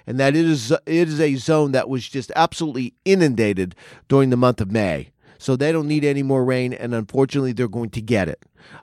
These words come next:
Uh, the impacts will start being felt with the rain Friday afternoon across southern parts of Louisiana, and then Friday night into Saturday, the round, the rounds of rain and thunderstorms just continue to press north.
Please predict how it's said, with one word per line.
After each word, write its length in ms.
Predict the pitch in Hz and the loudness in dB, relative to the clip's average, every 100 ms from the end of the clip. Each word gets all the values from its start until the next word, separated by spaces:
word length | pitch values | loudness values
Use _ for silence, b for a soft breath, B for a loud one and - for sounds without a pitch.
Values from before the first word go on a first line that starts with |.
| _ | _
Uh, 240 | 123 120 | 0 0
the 240 | 117 139 160 | 0 -4 -2
impacts 500 | 180 180 170 175 - | 0 2 2 0 -2
will 120 | 147 | -4
start 480 | - - 156 170 - 156 | -4 0 2 2 -2 -2
being 280 | 160 156 135 | 0 0 -6
felt 480 | _ 180 139 - | _ 2 2 2
with 180 | 139 135 | -2 0
the 100 | 139 | 0
rain 520 | 127 156 160 127 117 113 b b - | 0 2 2 2 -2 -6 b b -16
Friday 540 | - - 139 156 165 | -10 -4 0 0 0
afternoon 540 | 156 151 - 147 151 135 | 0 -2 -2 0 0 -2
across 400 | - 139 131 - | -2 -2 -2 -2
southern 300 | 143 139 123 | -4 -4 -2
parts 320 | 139 139 135 | -2 -2 -2
of 80 | 127 | -2
Louisiana, 760 | 123 127 107 123 135 147 147 b b - | 0 0 -2 -2 0 2 0 b b -8
and 220 | 120 123 | -4 -2
then 140 | 117 | -2
Friday 500 | - 143 151 156 143 | -4 0 2 2 2
night 240 | 139 139 135 | 2 2 2
into 220 | 127 110 | 0 -4
Saturday, 640 | - 139 135 131 107 101 B B - | 0 2 2 0 -2 -4 B B -2
the 140 | 110 | -2
round, 640 | 107 117 135 143 147 127 127 | -2 -2 2 2 2 0 0
the 100 | 117 | 0
rounds 540 | 117 131 147 151 123 | 2 2 2 2 -2
of 140 | 110 | -2
rain 280 | 123 143 151 | 0 2 2
and 160 | 131 117 | 0 0
thunderstorms 800 | 143 139 127 - 131 117 113 - B B | 0 2 -2 0 0 0 -2 -6 B B
just 240 | - 135 - | -4 -4 -2
continue 460 | 123 110 147 151 | -6 -2 0 0
to 80 | 120 | 0
press 380 | - 127 117 - | 0 -2 -2 0
north. 300 | 151 123 | 2 2